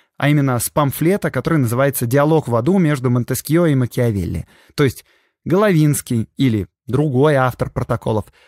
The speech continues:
взял этот вот диалог из ада и частично его зарерайтил, а частично просто переписал, дополнив своим текстом. При этом авторство «Диалога в аду» между Монтескьё и Макиавелли известно. Его написал во второй половине девятнадцатого века французский адвокат Морис Жоли.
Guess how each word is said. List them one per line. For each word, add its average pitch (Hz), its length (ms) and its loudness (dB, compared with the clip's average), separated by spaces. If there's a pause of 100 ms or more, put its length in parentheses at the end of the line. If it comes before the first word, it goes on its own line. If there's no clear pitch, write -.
взял 180 260 0
этот 139 240 -4
вот 120 160 0
диалог 156 500 2
из 110 240 -2
ада 190 400 0 (160)
и 196 160 2
частично 180 540 -2
его 127 180 2
зарерайтил, 196 720 0 (300)
а 151 140 -2
частично 165 480 -2
просто - 340 -2
переписал, 147 580 0
дополнив 131 560 0
своим 117 280 0
текстом. - 460 -10 (540)
При 156 140 0
этом 151 200 -2
авторство 127 540 -2
«Диалога 139 440 2
в 117 100 0
аду» 135 180 0
между 117 320 0
Монтескьё 120 560 0
и 110 80 2
Макиавелли 113 680 0
известно. 214 640 -4 (440)
Его 202 180 2
написал 131 340 0
во 113 100 -2
второй 196 220 0
половине 123 340 0
девятнадцатого 113 520 -4
века 107 240 -4
французский 117 480 -4
адвокат 104 520 -4
Морис 110 280 -2
Жоли. 104 480 0